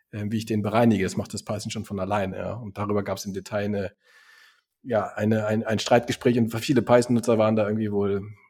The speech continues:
ja, sehr kritisch unterwegs und haben, haben mal wieder irgendwie Python gesagt, „Ja, das muss sich alles ändern, wir müssen das alles neu machen, ja, die ganzen Konzepte sind Mist“, so, und man, man, man, man ruckelte an den Designgrundlagen, so, ja.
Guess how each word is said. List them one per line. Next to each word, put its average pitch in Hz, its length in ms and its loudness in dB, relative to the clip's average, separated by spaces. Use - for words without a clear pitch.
ja, 95 180 -4
sehr 120 160 4
kritisch 127 320 2
unterwegs 107 560 0
und 104 140 -10
haben, 104 360 -6
haben 113 140 0
mal 107 160 2
wieder 110 180 2
irgendwie 104 220 -2
Python 113 440 2
gesagt, 104 280 -2
„Ja, 107 80 0
das 95 160 0
muss 120 100 -2
sich - 140 -10
alles 107 160 -4
ändern, 123 240 2
wir 110 40 2
müssen 110 120 2
das 104 100 -2
alles 95 240 -2
neu 127 240 6
machen, 117 380 6
ja, 113 220 4
die 113 80 0
ganzen 110 240 -2
Konzepte 101 360 -2
sind 98 220 -10
Mist“, 156 360 2
so, 131 160 4
und 117 80 2
man, 107 220 0
man, 113 220 0
man, 113 240 -4
man 107 100 -4
ruckelte 147 420 4
an 127 120 4
den 123 140 6
Designgrundlagen, 117 1700 2
so, 92 260 -10
ja. 120 240 -12